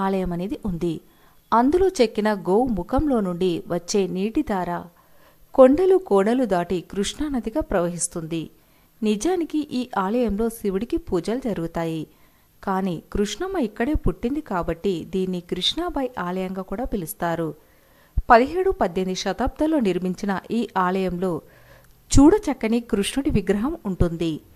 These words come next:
కృష్ణాబాయి ఆలయానికి కిలోమీటర్ దూరంలో ప్రసిద్ధి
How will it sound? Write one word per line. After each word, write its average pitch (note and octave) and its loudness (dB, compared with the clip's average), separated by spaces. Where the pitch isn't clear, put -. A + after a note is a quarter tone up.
కృష్ణాబాయి B3 0
ఆలయానికి G#3 2
కిలోమీటర్ C4+ 2
దూరంలో F3 0
ప్రసిద్ధి D4 4